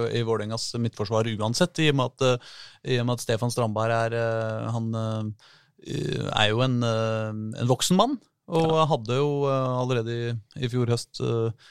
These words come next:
Speaker 1: ø, spilte jo ikke mer enn halvparten av de kampene som, som var etter at han kom inn i laget, tror jeg. Eh, så i hvert fall, det er jo ikke noe grunn til å tro at han skal, skal holde he-, det,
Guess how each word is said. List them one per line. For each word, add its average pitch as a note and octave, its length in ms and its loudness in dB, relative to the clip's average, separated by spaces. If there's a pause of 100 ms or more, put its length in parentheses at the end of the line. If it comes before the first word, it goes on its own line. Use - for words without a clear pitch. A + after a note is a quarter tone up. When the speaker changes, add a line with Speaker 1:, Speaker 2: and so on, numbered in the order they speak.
(360)
Speaker 1:
ø, A#2 160 -2 (320)
spilte - 260 0
jo G#2+ 80 -2
ikke D3 540 2
mer G#2 180 -2
enn A2 140 -2
halvparten G#2+ 400 -6
av G#2+ 100 0
de G#2+ 320 0
kampene G2+ 400 -4
som, G#2 380 0 (180)
som A#2 160 2
var G2+ 240 4
etter G#2 220 -4
at - 100 -6
han G#2 140 -4
kom G2+ 160 -4
inn G2+ 160 -4
i G#2+ 100 -2
laget, G2+ 220 -2
tror - 100 2
jeg. B3 60 -8 (480)
Eh, C#3 240 4 (100)
så B2+ 140 2
i - 20 -2
hvert A2 140 -2
fall, B2 320 0
det G2+ 80 -2
er A2 80 4
jo A2 80 -4
ikke C3+ 80 -2
noe B2 80 0
grunn A2+ 160 0
til - 20 -2
å A2 60 -4
tro A2 160 0
at - 80 -12
han F#2+ 160 -10
skal, G#2+ 240 0 (260)
skal B2 160 4
holde G#2+ 300 0 (540)
he-, B2+ 120 6
det, C#3+ 140 6